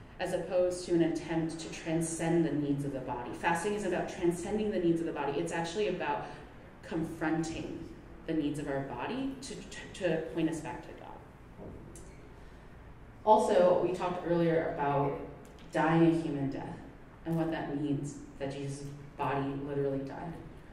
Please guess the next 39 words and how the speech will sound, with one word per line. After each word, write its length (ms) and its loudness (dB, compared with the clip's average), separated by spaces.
and 100 -2
how 420 2
in 500 2
many 260 0
ways 440 0
that 340 0
would 120 -2
be 120 -4
seen 220 -4
as 100 -6
something 280 -2
unclean 420 -4
or 80 0
unholy 540 -6
in, 500 -4
mm, 880 -2
a 60 -6
lot 560 -4
of 200 -10
cultures 500 -6
and 80 -4
a 20 -2
lot 140 0
of 100 -4
religions. 640 -6
And 100 0
that's 200 -2
something 340 -2
that 280 -6
kind 140 -6
of 100 -6
brings 220 -8
me 60 -2
back 180 -4
to 80 -6
Jesus, 500 -6
is 300 -6
that 140 -4
Jesus 640 -8